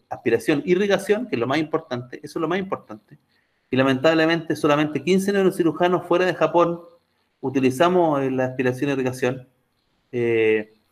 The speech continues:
eh, de los cuales doce neurocirujanos son de Corea o de, de, de, de países, ¿no es cierto?, orientales, y solamente tres, y yo soy el único, eh, de Sudamérica que utiliza esta técnica.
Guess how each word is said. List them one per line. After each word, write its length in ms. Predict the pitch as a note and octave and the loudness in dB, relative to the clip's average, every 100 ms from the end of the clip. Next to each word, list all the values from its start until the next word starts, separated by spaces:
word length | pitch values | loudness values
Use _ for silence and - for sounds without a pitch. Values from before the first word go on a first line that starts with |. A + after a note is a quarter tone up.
| _ _ _ - | _ _ _ -6
eh, 320 | B2+ A#2 A2 B2 | -2 0 0 0
de 120 | B2 | 2
los 200 | A#2 - | 2 4
cuales 320 | D3 D3 B2+ | 4 4 4
doce 280 | D#3+ F#3+ G#3 | 2 2 0
neurocirujanos 680 | F#3+ E3+ F3 D#3 E3+ E3 | 0 2 0 0 0 -2
son 140 | D#3+ D3+ | -4 -4
de 100 | C#3+ | 0
Corea 600 | C#3 D#3 E3+ E3 D#3+ D3+ | 2 4 4 6 4 4
o 160 | C3 B2+ | 2 0
de, 200 | B2+ B2 | -2 -4
de, 320 | B2+ A#2+ A2+ | -6 -8 -6
de, 300 | A#2+ A#2 A2+ | -4 -4 -4
de 140 | A#2 | -6
países, 500 | - A#2 C#3+ D3 C3+ | -2 0 0 -2 -8
¿no 60 | B2 | -8
es 60 | - | -4
cierto?, 240 | C3+ C3 | -4 -2
orientales, 500 | A#2+ A2+ C3+ D#3+ D3+ | -2 -2 0 2 2
y 20 | |
solamente 380 | D3 C#3 C#3 C3 | 0 -2 -2 -6
tres, 400 | B2 G3+ A3+ - _ _ _ _ _ - | 2 2 2 -2 _ _ _ _ _ -4
y 120 | C#3 | 2
yo 100 | D3 | 4
soy 140 | D3+ | 4
el 80 | D3 | 4
único, 360 | E3 E3 D#3+ D#3 | 4 4 0 0
eh, 80 | D3 | 0
de 120 | C#3 | 0
Sudamérica 640 | C3+ C#3 C#3+ F3+ F3 E3+ | 4 4 4 4 4 0
que 60 | D#3 | 0
utiliza 400 | D3 D3 D3+ D3+ | 0 2 2 0
esta 180 | D3+ C#3+ | -6 -2
técnica. 480 | F3+ G3+ G3 G#3 | 0 0 -4 -6